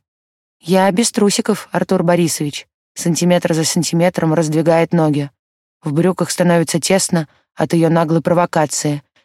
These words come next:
Медленно выдыхаю. Меня вот переклинит — и моя агрессия перетекает в дикую похоть к бессовестной потаскушке на моём столе. И та,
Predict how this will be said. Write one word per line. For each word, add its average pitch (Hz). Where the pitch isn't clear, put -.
Медленно 180
выдыхаю. 151
Меня 175
вот 170
переклинит — 170
и -
моя 165
агрессия 165
перетекает 165
в 156
дикую 160
похоть 180
к -
бессовестной 170
потаскушке -
на 170
моём 165
столе. 151
И 190
та, 202